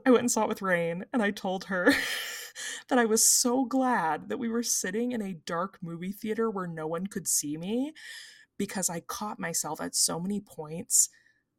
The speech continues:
looking at the screen, smiling like a crazy person.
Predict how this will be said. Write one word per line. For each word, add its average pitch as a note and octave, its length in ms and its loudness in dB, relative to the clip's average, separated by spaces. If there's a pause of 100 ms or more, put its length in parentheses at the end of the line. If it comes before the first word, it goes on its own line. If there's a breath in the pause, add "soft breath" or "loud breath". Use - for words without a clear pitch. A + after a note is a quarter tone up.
(200)
looking A#3 380 0
at A#3 140 -4
the F#3 80 -6
screen, F3+ 680 -2 (240)
smiling G#3 1040 2
like F#3 300 -4
a D#3+ 80 -6
crazy E3 500 -6
person. - 640 -4